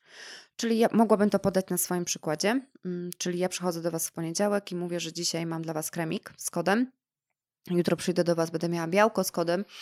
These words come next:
pojutrze będę miała zegarki, a po pojutrze będę miała, mm, buty, a piątego dnia wracam do kremu, tylko że już innej firmy.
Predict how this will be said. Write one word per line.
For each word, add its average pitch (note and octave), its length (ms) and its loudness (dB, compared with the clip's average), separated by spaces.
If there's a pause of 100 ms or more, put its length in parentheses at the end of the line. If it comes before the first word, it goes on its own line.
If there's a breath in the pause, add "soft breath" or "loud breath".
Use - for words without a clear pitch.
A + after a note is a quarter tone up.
(260 loud breath)
pojutrze F#3 280 -2
będę F3+ 120 -2
miała F3+ 180 0
zegarki, G#3+ 400 0
a F3+ 40 0
po F3+ 80 -10
pojutrze F#3 340 -4
będę F3 120 -2
miała, E3+ 420 0
mm, - 360 -8
buty, F3+ 320 4 (380 loud breath)
a - 80 0
piątego F#3+ 360 2
dnia F#3 160 0
wracam F#3 400 2
do E3+ 320 2
kremu, G3+ 360 4
tylko F3 260 -6
że E3 100 -2
już E3+ 140 0
innej F3+ 240 0
firmy. D#3 400 -4